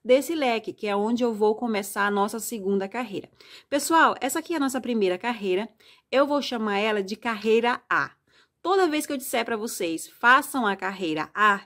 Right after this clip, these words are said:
eu me refiro a um leque e uma corrente de separação. Um leque e uma corrente de separação, ok? Agora, a gente vai pra segunda carreira,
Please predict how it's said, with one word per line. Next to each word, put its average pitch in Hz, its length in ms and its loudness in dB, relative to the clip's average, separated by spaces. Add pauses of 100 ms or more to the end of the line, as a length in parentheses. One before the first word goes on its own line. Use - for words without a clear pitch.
(100)
eu 190 140 0
me 202 80 -2
refiro 202 680 -2
a 147 240 0 (380)
um 156 120 -12
leque 185 680 -2 (400)
e 220 120 -2
uma 208 120 2
corrente 220 340 0
de 220 100 -10
separação. 240 720 -4
Um 165 160 -10
leque 160 520 -4
e 240 60 -2
uma 240 160 0
corrente 240 360 0
de 240 120 -6
separação, - 580 -6 (440)
ok? 247 500 0 (240)
Agora, 247 320 4
a - 20 0
gente 247 220 -2
vai 233 260 2
pra 214 300 -6
segunda 240 460 0
carreira, 233 520 0